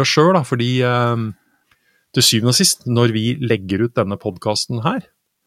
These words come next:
så er det ikke publisering nummer to hundre,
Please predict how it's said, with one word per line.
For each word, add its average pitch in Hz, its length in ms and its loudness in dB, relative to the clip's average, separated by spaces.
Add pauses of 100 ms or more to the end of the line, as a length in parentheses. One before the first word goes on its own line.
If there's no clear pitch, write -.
(400)
så 117 220 2
er 120 160 0
det 113 460 0 (760)
ikke 156 520 0 (520)
publisering 117 600 0
nummer 113 240 0
to 120 160 2
hundre, 120 240 0